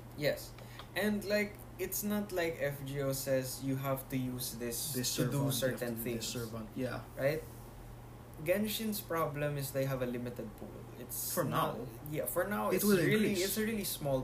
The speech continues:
Speaker 1: pool, and
Speaker 2: Yeah.
Speaker 1: that's why you're gonna see a lot more complaints about how characters are.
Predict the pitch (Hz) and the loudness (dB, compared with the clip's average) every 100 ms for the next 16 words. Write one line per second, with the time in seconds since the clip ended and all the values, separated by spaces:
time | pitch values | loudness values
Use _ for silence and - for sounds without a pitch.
0 | - 131 131 131 139 160 - 202 180 160 | 0 0 0 0 2 2 4 6 6 4
1 | 165 165 160 147 151 135 131 131 120 117 | 2 2 2 0 0 0 2 0 -2 -6
2 | 110 120 120 117 117 117 113 117 117 110 | -4 -2 -2 -2 0 -2 0 -2 -2 -4
3 | 113 - 113 - 120 120 | -4 -6 -8 -2 0 0